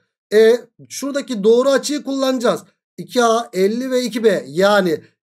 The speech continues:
iki A artı iki B artı elli kaç derece olacak? Yüz seksen derece olacak. İki A artı iki B buradan kaç yapar? Yüz seksen eksi elli. Yani yüz otuz derece yapar. A artı B de denklemi ikiye böldüğümüz zaman kaç yapacaktır?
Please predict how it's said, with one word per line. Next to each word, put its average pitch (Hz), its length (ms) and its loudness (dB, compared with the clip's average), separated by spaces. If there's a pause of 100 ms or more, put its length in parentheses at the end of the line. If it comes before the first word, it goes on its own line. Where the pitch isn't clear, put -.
iki 269 260 -4
A 277 240 2
artı 185 340 -2
iki 196 260 -6
B 220 140 4
artı 170 400 -4 (100)
elli 143 440 -8
kaç 208 300 -6
derece 269 260 -4
olacak? 269 420 -2 (220)
Yüz 151 200 -10
seksen 151 420 -8
derece 233 240 -2
olacak. 262 420 -2 (300)
İki 196 240 -4
A 269 160 -2
artı 240 200 -6
iki 214 160 -12
B 208 180 4
buradan 196 280 -2
kaç 208 220 -2
yapar? 254 260 -6
Yüz 214 240 -4
seksen 233 300 -2
eksi 220 260 -4
elli. 214 540 0 (200)
Yani 196 340 2 (120)
yüz 170 160 -2
otuz 170 240 -8
derece 262 280 -2
yapar. 262 320 0 (320)
A 269 280 0
artı 233 220 -4
B 240 200 2
de 180 160 -2
denklemi 220 560 -2
ikiye 233 320 -2
böldüğümüz 226 480 0
zaman 185 300 -2
kaç 254 240 -4
yapacaktır? 196 500 -6